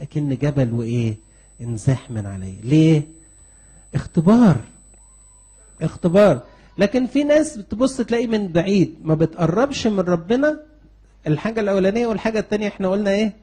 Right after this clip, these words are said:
مرة ما تقربش ومرة ما تقعدش، ما تديش وقت مع ربنا. فتبص تلاقيه دايمًا ايه؟ يبقى من بعيد لبعيد كده. تفضل علاقته ما فيهاش اختبار، ما فيهاش نعمة.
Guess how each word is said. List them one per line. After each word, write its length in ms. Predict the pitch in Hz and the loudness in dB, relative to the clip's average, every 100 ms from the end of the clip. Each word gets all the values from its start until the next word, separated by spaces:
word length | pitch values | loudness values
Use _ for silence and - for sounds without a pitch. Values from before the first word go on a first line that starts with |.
| _ _ _ _ _ - | _ _ _ _ _ 0
مرة 320 | 190 262 247 | 2 4 2
ما 120 | 226 | 0
تقربش 640 | 202 214 190 254 247 - - - | 0 0 4 2 0 -10 -20 -6
ومرة 500 | 190 175 220 220 220 | -2 2 2 2 0
ما 300 | 208 175 165 | 0 -4 -2
تقعدش، 800 | 151 143 123 135 - - - - _ - | 0 -2 2 2 0 -8 -16 -18 _ -6
ما 80 | |
تديش 500 | 135 143 139 196 - | -4 -4 -6 -8 -4
وقت 340 | 151 - - 131 113 | -4 -4 -8 -10 -8
مع 140 | 110 | -8
ربنا. 420 | 104 98 101 98 107 _ _ _ _ - | -10 -12 -16 -16 -20 _ _ _ _ -6
فتبص 320 | 170 214 - | -6 -4 -8
تلاقيه 280 | 214 180 180 | -8 -4 -2
دايمًا 380 | 170 175 160 143 | 0 -2 -2 -4
ايه؟ 520 | 139 139 139 131 123 - | -2 -2 0 -2 -6 -8
يبقى 240 | 143 151 151 | -8 -8 -4
من 180 | 139 123 | -4 -2
بعيد 320 | 127 143 120 | -4 -4 -6
لبعيد 400 | 117 113 113 98 _ | -8 -6 -10 -12 _
كده. 200 | 104 110 - - _ _ - | -20 -20 -20 -20 _ _ -2
تفضل 360 | 208 208 170 | -2 2 0
علاقته 580 | 135 135 151 - - 156 - - _ 151 | 0 0 -2 -2 -2 -2 -4 -20 _ -8
ما 120 | 139 | -6
فيهاش 360 | - 160 - | -2 -2 -2
اختبار، 600 | 135 - - 110 120 127 123 - _ _ _ - | -8 -12 -10 -4 0 0 -2 -12 _ _ _ -6
ما 100 | 123 | -4
فيهاش 580 | - 139 156 147 - | 0 4 4 2 -2
نعمة. 420 | 139 135 131 131 | -2 0 0 -2